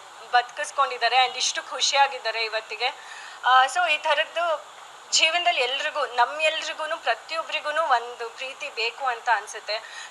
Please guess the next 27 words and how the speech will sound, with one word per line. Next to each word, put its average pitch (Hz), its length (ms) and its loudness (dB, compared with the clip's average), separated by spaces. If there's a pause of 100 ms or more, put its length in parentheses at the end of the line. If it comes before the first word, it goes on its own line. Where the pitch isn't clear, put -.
So, 285 120 0
ನಮ್ - 180 4
ಸಿನಿಮಾ 294 380 4
ನೋಡ್ದಾಗ, 285 440 2 (760)
ಆ, 262 260 10
maybe 277 280 2
ಎಲ್ರಿಗೂ 285 560 -2
ಅದೊಂದ್ 254 560 2 (420)
ಮನ್ಸಲ್ಲಿ 294 640 0
ಒಂದ್ 262 240 -2
ಭಾರ 240 380 8
ಅಂತ 247 280 4
ಉಳ್ಕೊಳತ್ತಲ್ಲ, 214 680 -2
ಅಂದ್ರೆ, 226 480 2 (1080)
ಹೌದು, 277 720 0
ನಮ್, 247 500 -2
ನಾವ್ 269 200 6
ಲೈಫಲ್ಲಿ 330 380 2
ನಾವ್ 269 160 4
ಏನೋ 277 280 4
ಕಳ್ಕೊಂತಿದೀವಿ 254 800 -2
ಅಂತ, 226 180 0 (100)
because 269 320 -2
ನಾವ್ 269 160 4
ಬರ್ತಾ 262 320 4
ಬರ್ತಾ 285 300 2
maybe 269 380 -2